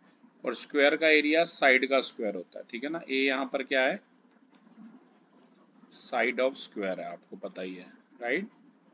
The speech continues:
तो ये हो जाएगा three four five four six zero upon में rupees fifteen per meter square। यहाँ rupees से rupees cut कर दोगे और ये divide करो, ठीक है ना। अगर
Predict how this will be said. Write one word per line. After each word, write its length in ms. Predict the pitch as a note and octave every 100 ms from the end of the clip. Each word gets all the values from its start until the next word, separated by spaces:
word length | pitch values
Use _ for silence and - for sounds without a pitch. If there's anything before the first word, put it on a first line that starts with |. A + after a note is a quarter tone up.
| _ _ _ _ - - _
तो 80 | C3+
ये 100 | C3
हो 60 | C3+
जाएगा 220 | C#3 D3
three 220 | C#3 C#3+ C#3+
four 220 | D#3 D3
five 300 | D3 C#3+ D3
four 580 | - - - C#3 C#3+ C#3
six 300 | C#3+ A#2+ A#2+
zero 240 | B2 C#3 D#3
upon 400 | C#3 C3+ A#2+ B2 B2+
में 100 | B2+
rupees 420 | A#2+ - B2+ -
fifteen 600 | B2+ G#2+ _ A#2+ B2+ C3+ -
per 160 | A#2 - - _ - _ _ -
meter 340 | A2 - A#2+
square। 320 | - C3+ C#3
यहाँ 180 | C#3+ C3
rupees 320 | B2 A#2 C3+
से 120 | - D3
rupees 340 | C#3 C#3 C3+ -
cut 180 | C3 -
कर 120 | C3+
दोगे 340 | C3 C#3 D3 D3+ _ _ _ _ _ _ - _ -
और 240 | A#2 A2
ये 120 | A#2 A#2+
divide 380 | A2+ A2 C3 -
करो, 260 | C3+ C#3 - _
ठीक 120 | C#3 C3+
है 60 |
ना। 160 | F3+ - _ _ _ _ -
अगर 260 | A#2 B2+